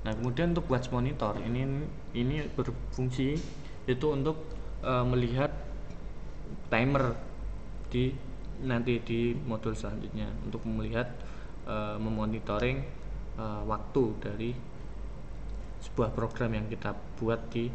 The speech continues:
C X Programmer ini. Mungkin itu,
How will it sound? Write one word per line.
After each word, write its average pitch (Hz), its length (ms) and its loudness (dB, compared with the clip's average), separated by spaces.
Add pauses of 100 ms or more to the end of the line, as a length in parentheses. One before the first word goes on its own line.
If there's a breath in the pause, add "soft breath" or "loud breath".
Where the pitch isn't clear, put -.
(840 loud breath)
C - 80 -4
X 110 160 0
Programmer 104 420 -2
ini. 101 240 -2 (3000 loud breath)
Mungkin 151 240 4
itu, 123 320 4